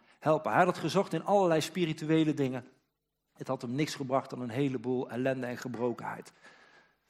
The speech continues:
De dokters hadden hem nog anderhalf jaar gegeven om te leven. Dan moet je je voorstellen, dan zit je daar als moeder en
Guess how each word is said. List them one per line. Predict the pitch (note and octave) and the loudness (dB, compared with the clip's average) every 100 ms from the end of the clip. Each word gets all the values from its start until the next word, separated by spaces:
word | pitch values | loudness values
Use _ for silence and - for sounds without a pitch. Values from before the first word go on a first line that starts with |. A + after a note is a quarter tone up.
| _ | _
De | B2+ | 0
dokters | D3+ D3 B2 | 0 0 2
hadden | D3 C3+ | 2 4
hem | C3+ | 0
nog | C3+ | -2
anderhalf | - D#3 B2+ B2+ B2+ B2 - | 0 -2 0 0 2 0 2
jaar | C#3 B2+ | 4 4
gegeven | A#2+ A2+ C#3 C3 C3+ | 0 0 0 0 -4
om | B2+ | -6
te | C3+ | -2
leven. | D#3 A#2+ - - _ _ _ _ _ _ _ _ | -2 -2 -6 -18 _ _ _ _ _ _ _ _
Dan | C3 | -12
moet | B2+ | -10
je | B2 | -6
je | |
voorstellen, | C#3+ D3+ D3 B2 | 0 0 0 -2
dan | A#2+ | -2
zit | C3+ C3+ | -4 0
je | |
daar | C#3 C3+ C#3+ | 4 4 4
als | B2 G#2+ | 0 -6
moeder | A#2 C3+ C#3 C#3 C#3+ - | -8 -4 0 0 0 -6
en | - G#2 G2 | -16 -16 -16